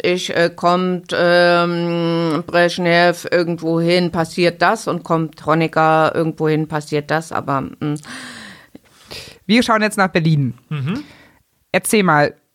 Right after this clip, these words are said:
Speaker 2: du ha-, hast entschieden, ich geh da jetzt hin, hast deine Sachen gepackt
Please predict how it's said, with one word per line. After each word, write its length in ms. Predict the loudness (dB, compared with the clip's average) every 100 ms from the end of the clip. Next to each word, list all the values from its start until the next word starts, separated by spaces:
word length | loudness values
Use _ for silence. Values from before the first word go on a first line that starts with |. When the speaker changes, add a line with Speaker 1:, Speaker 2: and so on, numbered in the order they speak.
| _ _ _
Speaker 2:
du 160 | 0 2
ha-, 220 | 2 0 -4 -20 _ _ -6
hast 340 | -4 -4 -6
entschieden, 480 | -10 -4 0 2 0
ich 160 | -2
geh 140 | 0 2
da 160 | 4
jetzt 200 | 4 2
hin, 220 | 2 2 2
hast 140 | 2
deine 180 | 0 0
Sachen 320 | -2 -4 -4
gepackt 580 | -4 -2 -4 -6 -20